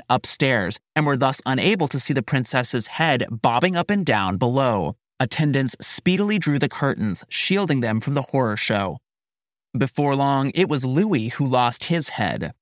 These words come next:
From December seventeen ninety-two to January seventeen ninety-three,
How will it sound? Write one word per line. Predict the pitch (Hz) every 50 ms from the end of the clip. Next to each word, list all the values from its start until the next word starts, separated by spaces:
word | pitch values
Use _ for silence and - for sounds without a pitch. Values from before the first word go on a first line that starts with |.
| _ _ _
From | - - 156 151
December | 135 143 - - 185 196 196 208 196 170
seventeen | - - 143 143 170 190 165 - 220 220
ninety-two | 214 202 208 196 214 190 - - 175 143 127 117 110
to | - 147
January | 127 110 - 151 165 190 185 160 127 117 110 110 110
seventeen | - - 143 127 127 127 - - 143 131
ninety-three, | 131 123 123 110 113 117 - - 127 131 139 143 151 175